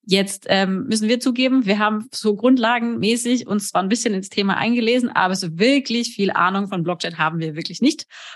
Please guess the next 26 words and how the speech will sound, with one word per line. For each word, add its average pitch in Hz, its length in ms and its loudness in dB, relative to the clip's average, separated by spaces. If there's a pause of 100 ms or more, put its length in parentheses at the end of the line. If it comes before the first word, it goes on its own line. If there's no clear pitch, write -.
(160)
Und, 220 440 4
äh, 185 220 2
wir 175 80 0
gehen 202 120 4
jetzt 220 140 2
einfach 202 160 0
mal 185 80 2
davon 170 220 -4
aus, 226 280 0
dass - 80 -6
vielleicht 190 460 -2
unsere, 165 920 -2
ähm, 160 280 -2
Hörer 208 220 2
und 180 100 0
Hörerinnen 185 460 -2 (320)
da - 160 -2
auch 180 100 2
nicht 233 160 4
super 240 220 0
bewandert 233 500 -2
sind. 208 140 -2
Deshalb 196 360 -2 (560)
hätten 247 300 4
wir 226 80 2
gern, 233 300 0